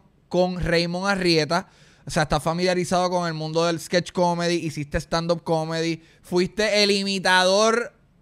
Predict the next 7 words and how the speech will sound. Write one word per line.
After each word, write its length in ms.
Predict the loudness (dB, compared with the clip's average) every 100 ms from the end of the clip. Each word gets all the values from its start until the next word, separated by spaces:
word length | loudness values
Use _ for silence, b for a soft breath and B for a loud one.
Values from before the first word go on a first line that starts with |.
| -8
eh, 1000 | -2 0 0 -2 -4 -4 -6 -6 -6 -10 _ _
selecto 1040 | _ -20 -4 -2 0 0 0 -2 _ -2 0
de, 360 | 0 -2 -4 _ -16
de 220 | -2 2
la 140 | 2 2
Comay, 560 | 0 0 0 0 -2 -6
inclusive 720 | -10 -8 -6 0 2 2